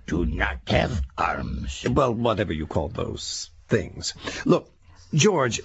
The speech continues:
Speaker 2: you've got something to learn about this planet you're on.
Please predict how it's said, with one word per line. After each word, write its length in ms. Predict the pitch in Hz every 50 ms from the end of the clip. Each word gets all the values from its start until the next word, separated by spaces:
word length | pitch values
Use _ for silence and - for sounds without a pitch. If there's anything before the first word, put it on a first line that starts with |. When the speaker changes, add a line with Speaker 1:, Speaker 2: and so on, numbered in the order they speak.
| - - - - - - - - - - - - - - - - - - - -
Speaker 2:
you've 220 | 151 165 226 -
got 200 | - 339 214 -
something 280 | - 175 170 131 120 101
to 100 | 110 104
learn 320 | 104 147 220 254 226 101
about 300 | 80 78 80 82 87 -
this 160 | - 85 -
planet 420 | - - - 87 82 85 87 85 -
you're 220 | 104 98 87 85
on. 320 | 85 82 85 87 113 117